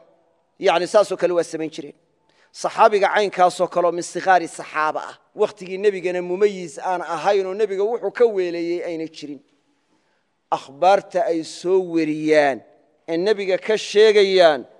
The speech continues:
culammadu waxay yidhaahdeen, waxay leedahay mursalkii taabicigay la xukum tahay. Mursalka saxaabiga lama xukum aha.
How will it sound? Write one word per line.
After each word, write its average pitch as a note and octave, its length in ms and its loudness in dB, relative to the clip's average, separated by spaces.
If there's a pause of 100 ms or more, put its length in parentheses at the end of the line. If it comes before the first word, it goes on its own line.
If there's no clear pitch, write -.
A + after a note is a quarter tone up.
(440)
culammadu F#3+ 460 2
waxay G3 340 2
yidhaahdeen, F3+ 420 2
waxay F#3 320 0
leedahay G3 300 2
mursalkii G3 640 -4
taabicigay F3+ 760 0
la F#3 140 0
xukum F#3 500 -6
tahay. D#3 380 -2 (480)
Mursalka F3+ 600 -2
saxaabiga E3+ 640 0
lama E3 220 0
xukum D#3+ 480 -8
aha. C#3 240 -8